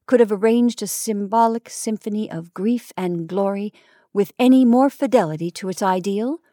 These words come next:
than Diadema Bascom in working out her scheme of red, white, and blue.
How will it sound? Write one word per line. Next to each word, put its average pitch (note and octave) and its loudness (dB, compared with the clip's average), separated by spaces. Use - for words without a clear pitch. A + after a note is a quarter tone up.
than F#3 -2
Diadema A3+ 0
Bascom D3+ -4
in G3+ 0
working A3 0
out G#3+ 2
her A3 -4
scheme D#3+ -2
of D#3+ -6
red, F3 -4
white, E3 -6
and F3+ -8
blue. D3 -12